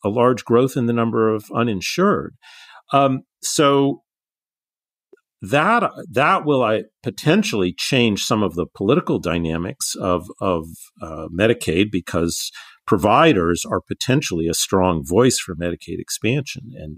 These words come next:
as this, as the enrollment numbers go down, the pressure on them, uh, to advocate for Medicaid expansion will go up.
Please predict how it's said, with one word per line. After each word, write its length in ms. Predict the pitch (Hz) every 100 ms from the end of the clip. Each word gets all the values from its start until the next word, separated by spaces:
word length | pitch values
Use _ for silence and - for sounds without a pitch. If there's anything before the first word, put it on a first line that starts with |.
| -
as 220 | 95 -
this, 260 | 104 98 - - - - - -
as 220 | 104 87
the 120 | 101 90
enrollment 440 | 92 123 127 113
numbers 360 | 104 101 95 -
go 160 | 85
down, 560 | 98 131 139 110 101 - -
the 100 | -
pressure 460 | - 101 - 87
on 140 | 82 78
them, 300 | 78 71 - _ _ _
uh, 220 | 80 67 - _ _ _ -
to 180 | 95
advocate 560 | - 110 120 - - 76
for 140 | - 85
Medicaid 320 | 82 - 78
expansion 540 | - - 87 80 107 98
will 120 | 76
go 240 | 85 76 -
up. 180 | 92